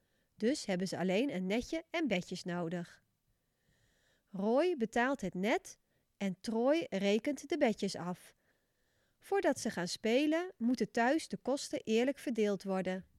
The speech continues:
Vul de tabel in. Kies uit. Verdubbelen.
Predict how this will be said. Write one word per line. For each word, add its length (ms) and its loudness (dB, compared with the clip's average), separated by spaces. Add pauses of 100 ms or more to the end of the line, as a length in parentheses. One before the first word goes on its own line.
(2500)
Vul 300 2
de 120 0
tabel 440 2
in. 340 -4 (880)
Kies 240 2
uit. 500 -4 (1160)
Verdubbelen. 720 4